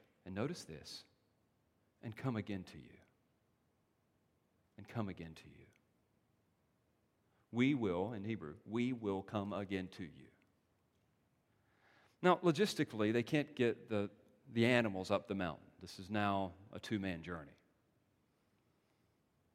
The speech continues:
But Abraham, in some way, in some form, expresses a,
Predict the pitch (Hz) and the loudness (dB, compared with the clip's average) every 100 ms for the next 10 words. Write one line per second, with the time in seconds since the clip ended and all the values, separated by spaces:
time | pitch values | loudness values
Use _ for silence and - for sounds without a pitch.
0 | _ _ _ _ 127 156 240 269 131 98 | _ _ _ _ 6 8 8 4 4 2
1 | 117 - 190 277 92 - 98 165 - 175 | 0 0 0 0 -6 -8 -8 -8 -8 -6
2 | 220 - 82 73 80 156 - - _ _ | -8 -10 -16 -14 -10 -10 -12 -20 _ _
3 | _ _ _ _ _ _ _ _ _ _ | _ _ _ _ _ _ _ _ _ _
4 | _ _ - - - - 190 214 190 165 | _ _ -14 -8 -8 -2 -2 0 0 0
5 | 139 131 | 2 2